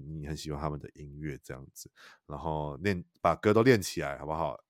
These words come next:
练起来之后，在专场的时候就可以一起唱，我觉得也是不错的，不错的感觉。而且你就一直，你就听到一整个现场都在唱台语或唱越南语，那个感觉是，我会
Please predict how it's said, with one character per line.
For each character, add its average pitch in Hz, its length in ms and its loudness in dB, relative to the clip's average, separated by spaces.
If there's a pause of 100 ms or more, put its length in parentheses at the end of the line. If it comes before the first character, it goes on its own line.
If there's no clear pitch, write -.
(200)
练 107 140 0
起 87 120 -4
来 78 80 0
之 76 100 -4
后， 87 140 2
在 98 140 2
专 90 300 -2
场 82 140 -6
的 73 60 -10
时 85 80 -4
候 80 40 -2
就 87 140 -4
可 - 100 -8
以 78 60 -2
一 80 60 -4
起 - 120 -14
唱， - 240 -4
我 73 120 -10
觉 80 200 -4
得 73 80 -12 (280)
也 87 100 -4
是 104 140 -2
不 - 160 -6
错 92 240 4
的， 76 200 -4 (600)
不 92 100 -2
错 104 160 4
的 87 80 4
感 69 240 -10
觉。 - 180 -18
而 92 80 -2
且 85 240 -2 (600)
你 92 140 -12
就 117 80 0
一 117 220 -6
直， - 120 -18 (100)
你 107 80 -10
就 127 80 0
听 120 160 -4
到 120 120 2
一 117 40 -4
整 101 140 -4
个 80 80 -6
现 98 180 0
场 73 160 -8
都 78 60 -2
在 90 80 2
唱 85 280 -4 (320)
台 82 220 0
语 82 80 2
或 85 80 0
唱 92 180 -6
越 92 140 -2
南 73 180 -6
语， 69 160 -14
那 92 80 -8
个 90 140 -4
感 76 240 -6
觉 71 180 -10
是， 85 200 -4 (600)
我 85 120 -4
会 98 420 2